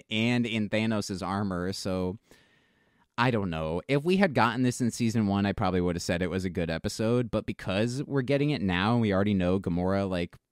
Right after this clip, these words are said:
teamed up with Iron Man and, like, he has the Sakaar Hulkbuster armor, like,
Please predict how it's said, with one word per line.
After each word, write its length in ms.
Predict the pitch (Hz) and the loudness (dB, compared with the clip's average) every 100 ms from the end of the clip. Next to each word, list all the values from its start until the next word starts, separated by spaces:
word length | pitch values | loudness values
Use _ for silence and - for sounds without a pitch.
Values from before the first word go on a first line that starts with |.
| _ _ _ _ _ 98 | _ _ _ _ _ -14
teamed 220 | - 123 120 | 0 2 4
up 140 | 113 | 2
with 140 | 117 | 0
Iron 260 | 104 101 101 | 0 0 0
Man 320 | 104 101 101 | 0 0 -2
and, 100 | 95 | -2
like, 220 | 87 82 | -4 -6
he 160 | - 101 | -4 0
has 220 | 107 101 | 0 0
the 100 | 101 | -2
Sakaar 640 | 95 113 - 98 95 98 95 | -2 -4 -2 0 0 0 0
Hulkbuster 540 | 104 - 101 - 95 | 0 0 -2 -2 -4
armor, 460 | 90 98 95 95 101 | -2 0 0 0 -2
like, 300 | 92 92 | -2 -6